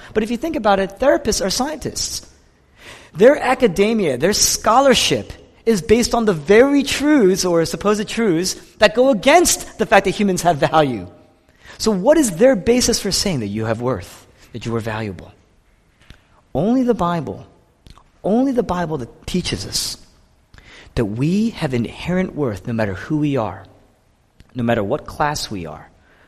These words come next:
no matter what your net worth is, physically,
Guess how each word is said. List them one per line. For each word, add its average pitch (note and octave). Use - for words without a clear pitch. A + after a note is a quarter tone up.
no B2
matter A#2+
what A#2+
your C#3+
net B2+
worth A#2
is, -
physically, G#2+